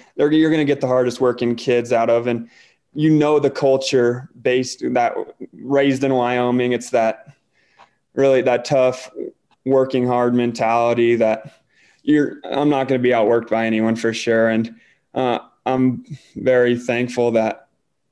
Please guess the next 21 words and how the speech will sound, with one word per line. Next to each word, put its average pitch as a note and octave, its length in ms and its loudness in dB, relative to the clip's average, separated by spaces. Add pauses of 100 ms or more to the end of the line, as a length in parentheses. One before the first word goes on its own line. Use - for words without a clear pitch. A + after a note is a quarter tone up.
I'm B2+ 100 0
going B2 220 2
to B2 80 2
a A#2 40 -2
program A#2+ 540 0
that A2+ 300 -2
will B2 120 2
allow A#2 200 0
me A#2 160 0
to A#2 260 0 (500)
get A#2+ 220 -2
bigger, B2 320 0
get A#2 180 0
stronger, A2+ 580 -2
and A2+ 200 -2
then A2+ 220 -4 (380)
you B2 320 0
put A#2+ 260 -2
that A2+ 280 0
with A#2 200 -2
the A#2 280 -2